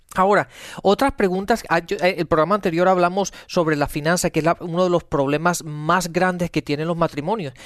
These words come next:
pero también vamos, hay otro, hay otro versículo que a mí me gusta mucho que dice, "Son los zorritos pequeños".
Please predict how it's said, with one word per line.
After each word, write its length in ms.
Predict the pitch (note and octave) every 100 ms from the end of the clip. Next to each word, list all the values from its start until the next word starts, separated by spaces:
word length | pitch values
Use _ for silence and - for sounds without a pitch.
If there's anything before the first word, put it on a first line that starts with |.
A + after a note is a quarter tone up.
| - -
pero 180 | F3+ F3+
también 380 | F3 F#3+ A3+
vamos, 360 | A#3 B3 B3+ -
hay 120 | E3+ G#3
otro, 220 | B3+ A#3+
hay 120 | F3+
otro 160 | F#3+ A#3
versículo 420 | G#3+ G#3 A3 G#3+
que 80 | F3+
a 40 |
mí 100 | D#3+
me 80 | E3
gusta 320 | F#3+ F3+ G3
mucho 300 | F#3 F#3+ F#3+
que 180 | - E3
dice, 320 | D3+ D#3 F#3+ - - - -
"Son 220 | - F#3
los 140 | A#3
zorritos 440 | - F3+ F3 F3+ G#3+
pequeños". 680 | G3+ - F3+ C#3 A#2 -